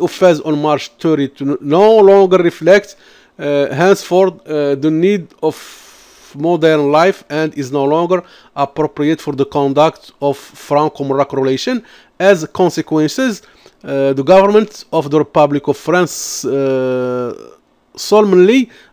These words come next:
recognize the independence of Morocco, which require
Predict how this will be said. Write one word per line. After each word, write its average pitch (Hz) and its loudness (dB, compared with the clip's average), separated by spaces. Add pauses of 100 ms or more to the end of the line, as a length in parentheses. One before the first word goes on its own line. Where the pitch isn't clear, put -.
(120)
recognize 175 2
the 156 -2
independence 151 -4
of 135 -10 (100)
Morocco, 143 -4 (180)
which 311 2 (800)
require 151 2